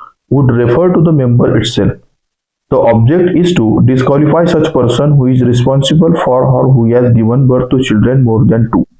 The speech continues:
म्हणजे न्यायालयाने असं म्हटलं की प्रोव्हिजन जर आपण बघितली चौदा एक ज एक, तर त्यामध्ये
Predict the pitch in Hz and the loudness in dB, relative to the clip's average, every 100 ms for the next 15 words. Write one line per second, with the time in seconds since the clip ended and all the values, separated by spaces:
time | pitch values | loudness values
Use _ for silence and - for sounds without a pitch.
0 | _ _ _ _ _ _ _ _ - 113 | _ _ _ _ _ _ _ _ -4 0
1 | 123 180 180 135 135 143 151 147 165 151 | 0 0 0 0 0 0 0 0 0 0
2 | 151 165 170 190 185 - 131 127 143 170 | 0 0 0 0 -2 -2 -2 0 2 2
3 | 170 160 147 143 117 120 127 113 110 113 | 2 0 0 0 0 0 0 0 0 0
4 | 113 127 123 120 117 127 - - 113 - | 0 0 0 0 0 -2 -4 -2 -2 -2
5 | - _ _ _ _ _ _ - 147 147 | -6 _ _ _ _ _ _ -4 -2 0
6 | 147 175 139 127 - | 0 0 0 0 -4